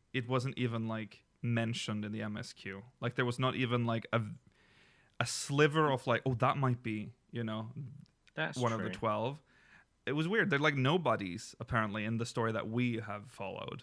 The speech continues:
Speaker 1: They are, they don't play any part in what we've seen so far of the story of the Ancients. So that's
Speaker 2: No.
Speaker 1: interesting. And I don't know, and since they weren't, like, part of the greater story, it's weird that they became, they became the most prominent people in our world.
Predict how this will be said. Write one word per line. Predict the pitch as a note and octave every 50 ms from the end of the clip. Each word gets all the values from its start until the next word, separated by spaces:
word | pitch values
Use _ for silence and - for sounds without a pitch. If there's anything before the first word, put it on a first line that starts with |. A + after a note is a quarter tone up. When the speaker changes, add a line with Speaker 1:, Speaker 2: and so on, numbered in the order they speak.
| - -
Speaker 1:
They | - A#2
are, | A2+ A2 A2 F#2+
they | G#2+ B2 B2 B2+
don't | A#2+ C3+ C3+ D#3 D3
play | - - C#3+ C3+
any | C3 C#3+ D#3+
part | - - D3+ C#3 C3+ -
in | C3 B2+
what | B2+ A#2+ G#2+
we've | A2+ B2 C3+ C3+ A#2+
seen | A2+ - - G#2+ - G#2 G2+ G#2+ A#2 B2 C3+
so | C3+ - - G2+ G2
far | - - G#2 G2+ G2+
of | G#2 G2
the | G#2+ G#2+
story | - - G#2 G2+ G2+ G2+
of | G2+ G2+
the | - G2
Ancients. | G#2 G#2 G#2+ - - - G#2+ G#2 - -
So | - - - A2 A2 G#2+ G#2+ - - - - - - - - - - _ _ _ _ _ _ -
that's | F#3 G#3 A#3 D3 C#3+
Speaker 2:
No. | C#3
Speaker 1:
interesting. | B2+ A#2 A2 A2 A2 A2 G#2+ F2+ G2+ C3 C#3 - -
And | - C3+ D3
I | D#3 D#3 E3+ F3
don't | D3+ F#3 F#3+
know, | G3 E3+ A#2
and | D3+ E3+
since | - - F#3+ G3 -
they | - F3
weren't, | D#3+ C#3 D3 D#3 E3 F3+ F3+ E3
like, | D#3+ D3+ C3+ -
part | - - B2 B2+ B2+
of | C#3 C3+ B2 B2 - - - _ _ -
the | - A#2+ B2+ A#2+
greater | A2+ G2+ A2+ A2+ A2+ A2+ A#2
story, | A#2+ - - A#2 A2 G#2+ A#2+ D3 D#3+ E3 D3+ - _ _ -
it's | - G2+ C3 A#2+ - -
weird | A#2 A#2 B2+ C#3 D#3 E3+ D#3+ C#3+
that | C#3 B2+ G#2+ A2
they | - A#2 B2 B2+
became, | A#2+ B2 B2 - - A#2+ A2+ A#2 A#2 A2+ A2+ A2+ - _ _ -
they | - D#3+ B2 C#3 C#3 E3+ G#3+ G#3+
became | F#3 G3 E3 - - - A#2 G#2+ F#2 F#2 F2+ G2
the | G#2 A#2
most | A2+ A#2 A2+ A2+ - -
prominent | - A2+ G#2+ G#2+ A2 A2 G#2 G2
people | - - A2 - G#2+ G#2+ G#2+
in | G#2+ G#2+
our | G#2 G#2 G#2
world. | G#2 G2+ F#2+ F#2+ - - - - -